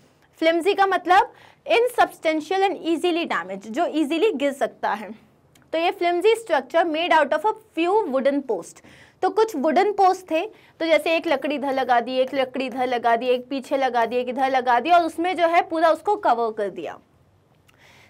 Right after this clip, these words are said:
सीजल पोल्स। अब सीजल पोल्स क्या होते हैं? A tropical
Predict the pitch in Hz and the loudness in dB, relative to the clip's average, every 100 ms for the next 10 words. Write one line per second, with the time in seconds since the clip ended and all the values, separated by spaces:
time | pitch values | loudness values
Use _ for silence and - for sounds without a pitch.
0 | - - 403 392 453 440 320 233 202 - | -6 2 4 4 2 2 2 0 0 0
1 | 330 - - 339 359 427 415 370 370 - | 0 0 -2 0 2 0 2 0 0 0
2 | 392 370 320 359 311 285 277 330 320 359 | 0 0 0 -2 -2 -2 0 2 2 2
3 | 392 427 | -2 -2